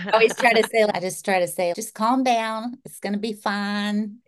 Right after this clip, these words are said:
Speaker 1: It, by the time you're my age, you'll barely remember you took this class.
Speaker 2: Serious.
Speaker 1: It will not matter to you."
Speaker 2: Exactly. It's like, yeah, it's like, how do you tell them without them, like, they have, sometimes they just have to realize it themselves. But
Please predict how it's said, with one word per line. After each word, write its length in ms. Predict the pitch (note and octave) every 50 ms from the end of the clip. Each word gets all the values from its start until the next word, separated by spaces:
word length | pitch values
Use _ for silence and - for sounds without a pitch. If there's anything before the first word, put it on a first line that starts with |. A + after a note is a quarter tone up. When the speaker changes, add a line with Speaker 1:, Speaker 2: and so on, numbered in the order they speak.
| _ -
Speaker 1:
It, 260 | - F#3+ - - -
by 100 | - F3+
the 100 | F3 G#3
time 260 | G#3 - A#3+ A#3+ A#3+
you're 120 | B3+ A#3+ A3+
my 220 | G#3+ A3 A3 A3+
age, 260 | A#3 A#3+ A#3+ G#3 G#3
you'll 280 | A3 G#3+ G#3+ G#3 F3 E3+
barely 540 | D#3 D#3 D3 - G3+ G#3 A3 A3+ A3+ A3+ A3+
remember 360 | F#3 F#3 F#3 G3+ G3+ G3+ G3+
you 140 | F#3 F3+ D#3+
took 220 | - - F3+ -
this 160 | - E3+ E3 -
class. 420 | - - F3+ F#3 G3 G3+ G#3 G#3
Speaker 2:
Serious. 260 | D#3+ D#3 E3 D#3+ - -
Speaker 1:
It 160 | - G3 F3+
will 180 | - F#3 F#3 F3+
not 220 | F3 F3+ F3+ F3+
matter 360 | F3 F3 E3+ D#3+ D#3 D3+ D3+ D3+
to 160 | D3+ - E3
you." 380 | D3+ D3 D3 D3+ D#3 D#3 D3+ - _ _ _ _ _ _ -
Speaker 2:
Exactly. 580 | F#3+ F#3 F3 G3 G#3+ A3 A3+ G#3+ A3+ G3 F#3 F3+
It's 140 | F3 F3
like, 120 | - G3+ A3
yeah, 240 | B3 B3 G3 F3 E3+
it's 100 | F3 -
like, 120 | F#3+ -
how 140 | - G3 F#3+
do 80 | F3+
you 100 | F#3 F#3
tell 280 | F3+ - - F3 E3 E3
them 440 | E3 E3 D#3 D3 D3 C#3+ C#3+ B2+ - _ _ _ _ _ _ _ _ _ _ _ _
without 480 | - D#3 E3 D#3 - D#3+ D#3 D3 - -
them, 200 | D#3 D#3 D3 D3+
like, 220 | D3+ D3 C#3+ - -
they 120 | - D#3
have, 220 | D3+ D3+ D3 C#3 C#3 _
sometimes 320 | - D#3 D3+ D#3+ D#3 C#3+
they 60 | D3
just 120 | C#3 C#3 D3+
have 100 | D3 -
to 80 | C#3+ C3+
realize 440 | C3 C3 C3 B2+ B2+ A#2+ C3+ C#3+
it 100 | C3+ -
themselves. 760 | - A2 G#2+ G#2 - - - - - - A#1+ - - - - _
But 220 | - C#3 - -